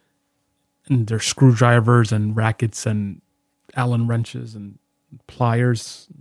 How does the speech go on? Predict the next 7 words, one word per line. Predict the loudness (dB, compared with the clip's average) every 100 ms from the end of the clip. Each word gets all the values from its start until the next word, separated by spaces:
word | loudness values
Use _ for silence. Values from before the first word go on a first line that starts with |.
| _ _ _ _ _ _ _ _ _ _ _ _ _
water | -12 -2 0 2
bottles | 2 2 2 0
that | -2 -2
are | 0
finished, | 2 2 0 -4 -16 -20 _ _ _
halfway | -6 -6 -4 -4
finished, | 0 0 0 -6